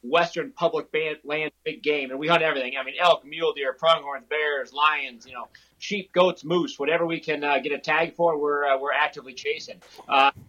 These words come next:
I guided, uh, elk hunts for ten years, uh,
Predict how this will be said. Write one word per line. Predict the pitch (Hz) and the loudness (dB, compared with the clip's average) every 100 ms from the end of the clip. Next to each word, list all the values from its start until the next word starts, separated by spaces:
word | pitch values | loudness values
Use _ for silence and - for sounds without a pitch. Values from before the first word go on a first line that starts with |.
| - | -4
I | 147 | -2
guided, | - 160 - _ _ 165 165 160 | 2 2 0 _ _ 0 2 2
uh, | 147 143 143 | 0 0 0
elk | 156 - | -2 0
hunts | 160 156 | -4 -4
for | 135 | -12
ten | - 185 170 | -6 -4 -4
years, | 160 160 160 - - | -4 -4 -4 -8 -4
uh, | 127 127 127 | 0 2 2